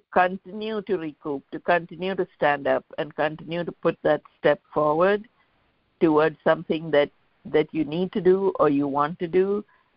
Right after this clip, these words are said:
Um, and I would actually also say my daughter is a hero for me too. Um, she's an actor and she's, um,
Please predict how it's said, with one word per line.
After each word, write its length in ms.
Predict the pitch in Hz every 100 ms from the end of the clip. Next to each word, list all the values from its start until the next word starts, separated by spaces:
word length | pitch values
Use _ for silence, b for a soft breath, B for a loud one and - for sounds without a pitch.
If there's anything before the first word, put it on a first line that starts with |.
| _ _ -
Um, 420 | - 147 147 151 -
and 140 | 147
I 80 | 160
would 120 | 175
actually 500 | 180 165 160 - 208
also 280 | 170 160 165 -
say 100 | 160
my 220 | 147 147
daughter 520 | 139 143 180 165 143
is 180 | - 147 - -
a 100 | 175
hero 400 | 156 147 127 139
for 120 | 147
me 240 | 131 131 120 -
too. 380 | 160 139 - -
Um, 500 | 147 131 127 143 131 -
she's 180 | 151 143
an 120 | 147
actor 600 | 147 170 - 170 170 156 143
and 160 | - -
she's, 240 | 139 135 - _ B _ _ _ _ _ _ _ 160
um, 380 | 143 127 147